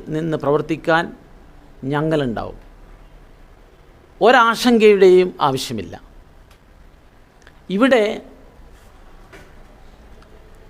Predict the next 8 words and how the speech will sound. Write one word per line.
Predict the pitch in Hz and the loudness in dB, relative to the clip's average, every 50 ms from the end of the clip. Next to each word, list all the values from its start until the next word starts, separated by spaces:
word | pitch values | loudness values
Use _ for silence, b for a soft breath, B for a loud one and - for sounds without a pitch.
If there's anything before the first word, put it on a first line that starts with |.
| - - - - _ - - 139 | -20 -20 -20 -20 _ -14 -2 0
ബംഗ്ലാദേശിൽ | 175 185 214 233 247 254 262 269 254 254 254 247 208 240 233 220 | 2 2 4 4 4 4 2 4 4 2 2 2 0 -2 0 2
നിന്നും | 226 214 220 226 226 220 - - - - - - - - - - - - | 2 4 2 2 0 -4 -10 -16 -20 -20 -20 -20 -20 -20 -20 -18 -2 0
പാകിസ്ഥാനിൽ | 160 170 185 175 - - 233 226 - - 226 214 214 214 220 214 208 196 | 2 2 2 0 -4 -6 -6 -6 -4 0 2 2 4 4 2 2 2 2
നിന്നും | 196 196 190 196 196 190 214 220 - - - - - _ _ - _ - - - - - - - | 2 0 0 0 -2 -4 -6 -14 -20 -20 -20 -20 -20 _ _ -20 _ -20 -20 -20 -20 -20 -18 -6
പീഡിപ്പിക്കപ്പെട്ട് | 165 185 214 233 233 262 220 - 262 262 269 247 247 240 - 226 214 214 - - 170 - - - - - - - - - - - - - - - - - - - - 381 381 381 381 392 - - 403 - - - - - - - - - - - - - - - - - - - - - - | -2 0 0 2 2 0 0 0 -2 -2 0 -2 -2 0 2 0 0 2 -2 -6 -8 -8 -8 -12 -20 -20 -20 -20 -20 -20 -20 -20 -20 -20 -20 -20 -20 -20 -20 -20 -20 -20 -20 -20 -20 -20 -20 -20 -20 -20 -20 -20 -20 -20 -20 -20 -20 -20 -20 -20 -20 -20 -20 -20 -20 -20 -20 -20 -16 -4 0
തുരത്തി | 240 262 269 285 285 277 - 285 277 262 | 2 4 4 2 0 0 0 2 4 4
ഓടിക്കപ്പെട്ട | 254 247 247 233 247 233 226 226 214 220 - 208 190 175 - - - - - - - - - - - | 4 4 2 0 0 0 2 0 0 2 2 2 2 2 -2 -10 -18 -20 -20 -20 -20 -20 -20 -4 2
പാവങ്ങൾക്ക് | 165 160 180 202 220 240 226 226 220 208 - - 202 | 4 6 6 6 4 4 2 2 2 2 2 2 0